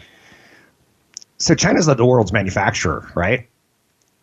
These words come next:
And that happened on two fronts, both the clothing side, the toys side, but then it became the electronic side,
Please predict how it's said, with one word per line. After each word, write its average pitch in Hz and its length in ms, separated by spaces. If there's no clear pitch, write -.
And 110 140
that 156 100
happened 151 280
on 92 100
two 160 160
fronts, - 340
both - 400
the - 80
clothing 127 540
side, 110 460
the - 60
toys 113 520
side, 135 480
but 104 120
then 120 80
it - 300
became 107 280
the 90 120
electronic 98 580
side, 53 460